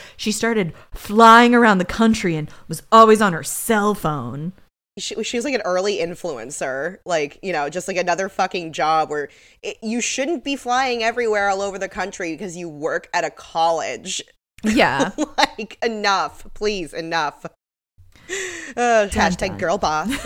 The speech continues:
Speaker 1: dun. <laughs>
Speaker 2: You know Sylvia was a hashtag, one of those hashtag girl bosses.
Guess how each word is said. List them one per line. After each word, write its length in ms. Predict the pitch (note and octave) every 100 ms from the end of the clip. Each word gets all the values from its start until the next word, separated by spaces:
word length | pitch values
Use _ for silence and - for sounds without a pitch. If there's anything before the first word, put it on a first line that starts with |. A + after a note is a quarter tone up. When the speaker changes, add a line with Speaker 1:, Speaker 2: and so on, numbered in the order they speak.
| G#3+
Speaker 1:
dun. 1160 | B3+ - B3+ B3+ B3+ - C#4+ - D#4 - - - - - - -
<laughs> 100 | -
Speaker 2:
You 180 | C4 D4+
know 160 | E4
Sylvia 680 | G4 B3+ G3+ A3 A3 A3 A3 _ _ -
was 260 | F3+ F3+
a 60 | F3+
hashtag, 440 | F3+ E3 - E3
one 120 | D#3 E3+
of 60 |
those 140 | D#3 E3+
hashtag 360 | D3+ - D#3+
girl 160 | C#3+ C#3
bosses. 400 | D3+ D#3+ F3+